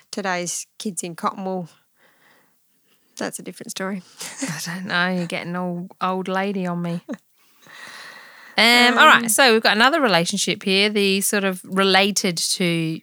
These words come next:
Speaker 2: um, each other
Speaker 1: Mm-hmm,
Speaker 2: relationship.
Speaker 1: mm-hmm. If you've got a sibling in roller derby, let us know what that's like.
Speaker 2: We kinda talked about the mother-daughter, um, in our leagues in episode
Speaker 1: Yeah.
Speaker 2: one. So I think that's a really cute dynamic, and I feel like as an outsider watching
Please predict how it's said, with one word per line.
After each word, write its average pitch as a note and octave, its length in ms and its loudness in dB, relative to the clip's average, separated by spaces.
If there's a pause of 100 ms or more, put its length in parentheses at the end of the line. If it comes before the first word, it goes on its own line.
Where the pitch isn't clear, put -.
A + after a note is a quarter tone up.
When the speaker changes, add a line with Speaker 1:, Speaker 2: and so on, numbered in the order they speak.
(160)
Speaker 2:
um, D#3+ 300 -4
each D#3+ 240 -4
other D3+ 400 -4 (120)
Speaker 1:
Mm-hmm, G3+ 80 -6
Speaker 2:
relationship. F3 680 -2
Speaker 1:
mm-hmm. C4 320 -4
If A#3 160 -8
you've G#3 100 -4
got G3 160 -4
a F#3+ 60 -6
sibling G3 420 -6
in G3 100 -6
roller F#3+ 240 -6
derby, G#3 300 -6
let C4 200 -4
us G#3+ 120 -8
know A#3 120 -2
what C#4 120 -4
that's C5 280 -6
like. F#3 240 2
Speaker 2:
We E4+ 80 2
kinda G4 180 4 (160)
talked A#3 240 2
about G3 220 4
the F#3+ 80 0
mother-daughter, F#3 880 2 (560)
um, E3 400 2
in E3+ 100 2
our F3+ 180 8
leagues E3 420 -2
in E3+ 120 -2
episode E3+ 480 -2
Speaker 1:
Yeah. G#3 320 -2
Speaker 2:
one. E3+ 480 4
So E3 480 -2 (880)
I C4+ 80 6
think A3 180 0
that's E3 200 2
a E3+ 80 -2
really E3+ 220 0
cute E3 260 -2
dynamic, D#3 640 -2
and E3 100 -6
I D#3+ 80 -6
feel F3 240 -6
like D#3 280 -4 (1300)
as F#3+ 180 2
an F3 100 -2
outsider D#3+ 500 -2
watching D3+ 540 -6